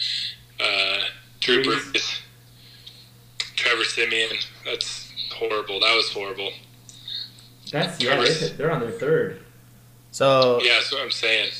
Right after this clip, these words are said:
Speaker 3: Eli Manning's on his last year of his contract. So.
Speaker 2: Oh, he is. So he's done.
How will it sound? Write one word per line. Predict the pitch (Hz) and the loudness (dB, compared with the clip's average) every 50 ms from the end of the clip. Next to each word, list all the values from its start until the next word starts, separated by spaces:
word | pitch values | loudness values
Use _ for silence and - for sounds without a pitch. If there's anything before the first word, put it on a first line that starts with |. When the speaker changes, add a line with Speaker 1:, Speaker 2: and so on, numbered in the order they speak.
| - | 2
Speaker 3:
Eli | 147 160 175 185 180 | 6 10 12 12 12
Manning's | 175 175 170 170 170 165 151 | 12 10 10 8 8 8 10
on | 151 143 143 | 10 10 10
his | 143 135 117 | 8 6 4
last | 120 127 123 123 127 127 - - | 6 8 8 8 8 6 2 0
year | 120 113 110 110 107 | 2 2 2 2 0
of | 104 101 95 | 0 -2 -4
his | 104 98 - | -6 -8 -6
contract. | - - 101 95 90 - 92 80 80 - - - - - | -6 -6 -6 -6 -6 -8 -8 -10 -10 -10 -14 -18 -20 -16
So. | - - 92 92 92 - - - - - - - - - - - - - - - - - - - | -10 -10 -10 -10 -10 -16 -20 -20 -20 -20 -20 -20 -20 -20 -20 -20 -20 -20 -20 -20 -20 -20 -14 -6
Speaker 2:
Oh, | - 123 135 127 | -2 0 0 0
he | 120 127 139 | 2 2 4
is. | 135 117 - - - | 4 2 2 -2 -2
So | 127 123 131 | 0 2 2
he's | 151 165 147 - | 2 0 0 -2
done. | 113 101 92 | -4 -8 -8